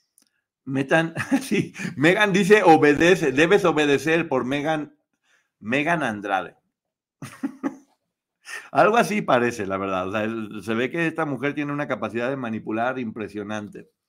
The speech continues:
Y de manejar todo, ¿eh? Porque esta sola mujer puso en jaque a la monarquía.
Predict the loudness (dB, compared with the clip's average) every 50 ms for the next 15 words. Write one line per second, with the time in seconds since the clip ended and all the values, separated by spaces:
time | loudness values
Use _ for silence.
0 | _ _ _ _ _ _ _ _ _ -4 -2 0 0 0 0 0 -2 -4 -4 0
1 | 2 2 2 2 0 0 2 2 2 2 0 0 -2 -2 -4 -4 -6 -6 -6 -6
2 | -8 -8 -6 -6 -6 -4 -4 -4 -2 -2 0 0 0 0 -2 -4 -6 -6 -6 -6
3 | -6 -6 -8 -8 -8 -8 -8 -6 -4 -4 -4 -4 -4 -6 -6 -6 -6 -8 -10 -10
4 | -12 -12 -14 -16 -14 -14 -14 -14